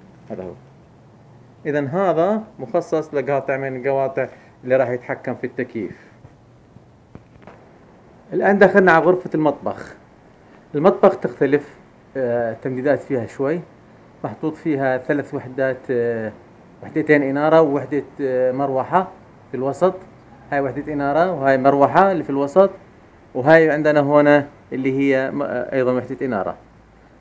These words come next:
مربوطات مع ال-، العلب المفاتيح هناك. وبعدين علب المفاتيح مربوطة هنا مع،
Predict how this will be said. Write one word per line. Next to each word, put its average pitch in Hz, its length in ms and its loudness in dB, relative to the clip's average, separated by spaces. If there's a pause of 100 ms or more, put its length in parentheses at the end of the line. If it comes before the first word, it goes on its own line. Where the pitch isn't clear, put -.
(1080)
مربوطات 139 580 4
مع 120 220 -2
ال-، 113 440 -2 (500)
العلب 123 360 0
المفاتيح 123 560 0
هناك. 143 340 -4 (920)
وبعدين 139 440 4
علب 139 220 0
المفاتيح 131 520 -2
مربوطة 131 460 -2
هنا 131 400 -4
مع، 127 280 -6